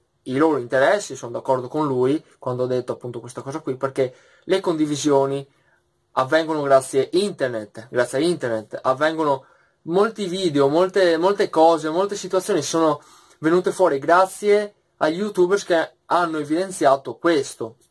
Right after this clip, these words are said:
hanno evidenziato appunto alcune situazioni, hanno magari mostrato, sì, loghi e quant'altro, però adesso non vado nello specifico perché non sarei, non, non saprei neanche tirarvi fuori un esempio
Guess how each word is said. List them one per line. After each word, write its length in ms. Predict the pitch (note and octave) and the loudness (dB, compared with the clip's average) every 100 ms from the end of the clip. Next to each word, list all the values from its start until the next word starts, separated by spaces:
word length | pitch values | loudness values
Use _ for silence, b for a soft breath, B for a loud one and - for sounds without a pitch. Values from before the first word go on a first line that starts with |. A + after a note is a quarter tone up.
| _ _ _ _ _ - | _ _ _ _ _ -6
hanno 200 | E3 D3+ | -4 -4
evidenziato 720 | C#3+ D#3 G3 F3 E3 C3 C3 | -2 -2 -2 -4 0 0 0
appunto 380 | C3+ C3 B2 C#3 | -6 -8 -8 -4
alcune 340 | D3 C#3 C3 A#2+ | -2 -2 -2 -6
situazioni, 640 | - A#2+ - A#2 A#2 C3+ b b b b | -8 -10 -8 -8 -10 -14 b b b b
hanno 800 | C#3+ D3+ D3 C#3+ C#3 C3+ C3 - _ _ _ _ _ _ _ - | -2 2 4 4 4 2 -2 -8 _ _ _ _ _ _ _ -4
magari 520 | C3+ C#3+ E3+ C#3+ - _ | 2 4 2 -2 -12 _
mostrato, 920 | C#3+ D#3+ D3 - E3 G#3 B3 - C#3 | -4 -4 -4 -2 2 4 2 -2 -8
sì, 360 | C3 F#3+ A#3+ F#3+ | -8 -12 -10 -2
loghi 480 | C3 E3+ G#3 D3+ C#3 | 4 4 4 -2 -6
e 20 | |
quant'altro, 600 | D#3 C#3+ F3 G3 E3 D3 | -8 0 2 2 0 -2
però 320 | F#3 F3+ C#3+ b b b - | 2 4 2 b b b -2
adesso 240 | C#3+ D#3+ | -2 0
non 140 | D3 | 0
vado 240 | D3 D#3 D#3 | 2 2 2
nello 160 | D3 | -2
specifico 560 | C#3+ D3+ C#3 F3 E3 D3 | -4 -6 -6 -4 0 0
perché 200 | C3+ D3 | 0 0
non 120 | C#3 | 0
sarei, 360 | C3+ C#3+ D3 C#3 b _ | 0 2 2 0 b _
non, 300 | D3 C#3 C3 | -4 -2 -2
non 140 | C#3+ C3+ | -2 -2
saprei 320 | D3+ D3+ D3 | 0 0 0
neanche 260 | D3 D3 | -2 -6
tirarvi 340 | C#3 C#3+ C#3 C#3 | 0 2 2 0
fuori 240 | C#3 C#3 | 0 0
un 120 | C3+ | 2
esempio 420 | C3+ C#3 C3+ C3+ | 0 -2 -4 -6